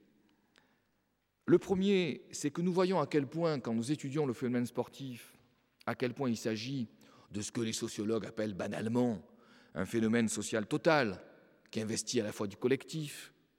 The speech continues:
qui investit de l'individuel, qui investit de l'économique, du social, du culturel. On le voit, je crois l'avoir montré. Mais, deuxièmement, et c'est beaucoup plus important, on voit à quel point le sport,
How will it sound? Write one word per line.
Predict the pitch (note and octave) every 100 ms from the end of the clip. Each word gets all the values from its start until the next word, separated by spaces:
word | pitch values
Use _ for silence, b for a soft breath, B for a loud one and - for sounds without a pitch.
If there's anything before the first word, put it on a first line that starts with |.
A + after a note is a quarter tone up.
| _ _ _ -
qui | G#2+
investit | A2 - A#2+
de | G2+
l'individuel, | A2 G#2 A#2+ A#2+ C#3+ C#3 A2 D#2 - - - _ _
qui | -
investit | G#2+ G#2 - A2
de |
l'économique, | G2 - B2+ C#3+ D3+ D3+ -
du | G2+
social, | C3 B2 D#3 A#2+
du | F#2+
culturel. | A2 G2 - D#3 C3 - - - _ _ _ _ -
On | -
le | G2
voit, | C3 E3+ F3 - - - _ _
je | -
crois | - G#2
l'avoir | F#2+ F2 F#2+
montré. | F#2+ - D3+ D#3+ - _ _ B B
Mais, | F#3+ C4 - - - - -
deuxièmement, | A#2 C#3+ A#2+ B2 F#3 G#3+ G#3 B B B
et | -
c'est | -
beaucoup | G#2+ A2
plus | - G2
important, | - G2 - D3 - _ _ B B B B
on | A2+
voit | C#3 G#3+
à | F3
quel | E3 C3
point | - A3+ B3 G#3 - B B B B
le | A#2+ D3
sport, | - G#3 A#3+ A#3 E3+ -